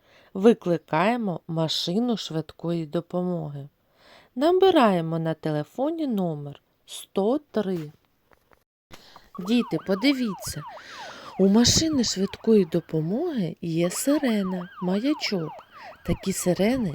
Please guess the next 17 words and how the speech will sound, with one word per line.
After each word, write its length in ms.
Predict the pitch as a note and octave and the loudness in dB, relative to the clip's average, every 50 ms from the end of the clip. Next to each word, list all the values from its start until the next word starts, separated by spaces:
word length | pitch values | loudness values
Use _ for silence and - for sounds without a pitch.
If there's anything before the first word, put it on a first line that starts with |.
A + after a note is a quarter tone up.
| G#3 - - | -8 -10 -8
є 200 | F3 D#3 F3 G3 | -2 0 2 2
у 80 | F#3+ F#3 | 2 2
всіх 460 | E3+ - - - - D#4 F#4+ - - | 0 -2 -6 -2 0 0 0 0 0
машин 480 | A#3 G#3+ F#3 - - - F#3+ A3 B3 C4 | -2 0 0 0 -2 -2 -2 -2 -2 -4
спеціального 880 | - - - F#3+ F3+ - - F3+ E3+ E3 E3+ E3+ F3+ G3 G3+ G#3 G#3+ - | -6 -6 -6 -6 -4 -4 -2 0 0 0 0 0 -2 -2 -2 -4 -6 -6
призначення. 880 | - - A3 G#3 - G#3 G3 F3+ E3 D3+ - - - D#3 D3+ D3+ D#3 - _ - C6+ B5+ F5+ - - - C6+ C6 G5+ E5 - | -6 -8 -6 -4 -4 -2 -2 -2 -4 -6 -6 -10 -12 -10 -10 -10 -12 -14 _ -20 -20 -20 -20 -20 -20 -20 -20 -20 -6 2 2
Їх 180 | F4+ B4+ - - - - | 2 2 2 -4 -16 -8
включають 640 | - G3+ F#3+ F3 - - G3+ F#3+ F3+ E3+ D#3 - - | -4 -4 -4 -4 0 2 2 4 2 2 0 -2 -2
тільки 380 | - F3 D#3 D3 - - D3+ | -2 -2 -2 -2 -8 -8 -10
тоді, 560 | - - - C#3+ C#3+ C#3+ - G3+ A#3+ D4 D#4+ _ _ - - - - - - | -10 -8 -12 -14 -12 -10 -8 -6 -4 -4 -6 _ _ -20 -20 -20 -12 -4 0
коли 220 | F#3 F3 F3 E3+ | 2 2 2 2
машини 560 | E3+ D3+ C#3+ C#3+ - - G3+ B3 D#4 D#4+ C4 - - | 0 -2 -4 -6 -4 -4 -4 -2 -2 -4 -6 -6 -6
поспішають 800 | D#3+ D#3+ - - - - D3 - - E3+ G#3 B3 B3+ - - - | -6 -8 -8 -8 -8 -8 -6 -6 -4 -2 0 0 0 -2 -4 -6
на 120 | E3+ E3+ | -6 -6
терміновий 800 | - - F3 E3 D#3 D#3 D3+ D3 C#3+ C#3+ D#3+ G3 G#3 A#3 A#3+ A#3 | -4 -4 -4 -4 -4 -6 -6 -8 -6 -8 -8 -6 -4 -2 -2 -4
виклик. 520 | G#3+ F#3 F#3 F3+ E3 - - - D3+ D3 D3 _ - _ _ _ _ _ _ _ _ _ _ _ _ _ _ _ _ _ _ _ _ _ _ _ _ _ _ - - _ _ _ - _ | -2 -2 -4 -4 -4 -4 -8 -12 -12 -12 -12 _ -20 _ _ _ _ _ _ _ _ _ _ _ _ _ _ _ _ _ _ _ _ _ _ _ _ _ _ -20 -20 _ _ _ -20 _
Сирена 800 | - - - - G3+ G3 F#3 F3+ G3 A3 C4 D4 C#4 A#3+ F#3+ | -16 -12 -6 -2 0 0 0 0 0 -2 -2 -2 -4 -4 -4